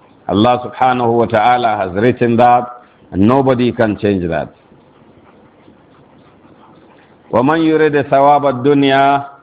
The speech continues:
نُؤْتِهِ مِنْهَا. Right? Whoever wants the reward of this world, if you do anything and the reward you seek is only here,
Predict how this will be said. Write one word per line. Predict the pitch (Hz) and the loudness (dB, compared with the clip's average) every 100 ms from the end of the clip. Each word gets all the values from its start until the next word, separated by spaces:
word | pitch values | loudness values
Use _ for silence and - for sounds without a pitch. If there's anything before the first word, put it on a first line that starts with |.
| _ _ _ _ _ _ _ _ _ _ | _ _ _ _ _ _ _ _ _ _
نُؤْتِهِ | 120 113 135 - 127 120 110 | -2 -2 -2 -2 -2 2 2
مِنْهَا. | 107 98 85 76 64 - | 0 -2 -4 -8 -12 -6
Right? | 107 139 160 - - _ _ _ - - - _ - - - - - - - - - - - | 0 0 -2 -10 -20 _ _ _ -20 -20 -20 _ -20 -20 -20 -20 -20 -20 -20 -20 -20 -10 0
Whoever | 214 196 180 151 95 71 - - _ _ _ _ - - - _ _ - - - | 0 0 0 0 -2 -6 -14 -20 _ _ _ _ -20 -20 -20 _ _ -20 -18 -2
wants | 127 143 147 143 139 - | 0 2 0 -4 -6 -4
the | 117 | -2
reward | 117 117 120 131 131 - | 0 2 2 2 0 -4
of | 110 98 | -8 -2
this | 113 - | -4 -2
world, | 95 87 69 64 _ _ _ _ _ _ _ _ _ | -4 -4 -6 -16 _ _ _ _ _ _ _ _ _
if | 120 113 | -4 0
you | 127 127 | 0 2
do | 147 165 | 2 2
anything | 147 147 147 135 131 131 131 - | 0 -2 -2 0 0 -2 -4 -2
and | 113 113 98 - | 0 0 -4 -4
the | 107 | -2
reward | 113 117 143 143 | 0 2 2 2
you | 131 131 | -2 0
seek | 131 120 | -2 0
is | 110 | -2
only | 107 123 120 110 | 0 0 2 2
here, | 107 92 | 0 -2